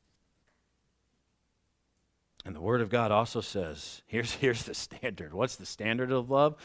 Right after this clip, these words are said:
First John says, "God is love." You see, the, and, and the Word asserts that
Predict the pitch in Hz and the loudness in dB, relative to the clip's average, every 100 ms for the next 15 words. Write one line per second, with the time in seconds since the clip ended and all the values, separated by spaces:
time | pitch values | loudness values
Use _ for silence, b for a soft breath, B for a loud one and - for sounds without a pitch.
0 | b - 120 120 - 117 123 101 80 - | b 0 2 4 2 4 4 4 -2 -14
1 | _ _ - 117 101 85 82 135 143 143 | _ _ -6 0 0 -2 2 10 12 12
2 | 123 101 92 - 113 123 107 92 85 - | 12 10 2 -4 2 4 4 2 -4 -10
3 | 90 101 117 95 67 - - _ _ _ | -4 4 4 4 -2 -16 -20 _ _ _
4 | _ _ _ _ _ _ _ _ _ _ | _ _ _ _ _ _ _ _ _ _
5 | 107 156 147 131 123 135 131 127 117 165 | 0 4 6 6 4 4 4 2 8 10
6 | 160 127 - 170 156 131 - 127 123 | 10 6 6 10 10 8 6 8 8